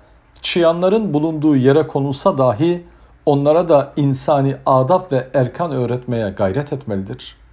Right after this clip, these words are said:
İyi insanlarla geçinmek kolaydır. Maharet, en kötü insanla veya kötü gördüğümüz insanla da daima iyi münasebetler içinde bulunmaktır.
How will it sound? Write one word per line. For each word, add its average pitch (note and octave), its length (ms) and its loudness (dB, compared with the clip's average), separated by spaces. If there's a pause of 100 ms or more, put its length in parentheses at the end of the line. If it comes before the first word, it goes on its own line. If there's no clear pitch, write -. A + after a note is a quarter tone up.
(520)
İyi D#3+ 160 0
insanlarla G#3 640 2
geçinmek D3 540 -2
kolaydır. C#3+ 580 -2 (400)
Maharet, C#3 580 2 (340)
en G#3 220 2
kötü D#3 340 -6
insanla D#3+ 800 -2 (300)
veya C#3+ 440 4
kötü D#3+ 300 -4
gördüğümüz C#3+ 640 0
insanla F3 540 -2
da A#2 200 -2
daima C#3+ 540 2 (100)
iyi D#3+ 200 -2
münasebetler C3 880 -2
içinde C3+ 440 -4
bulunmaktır. G#2+ 680 -8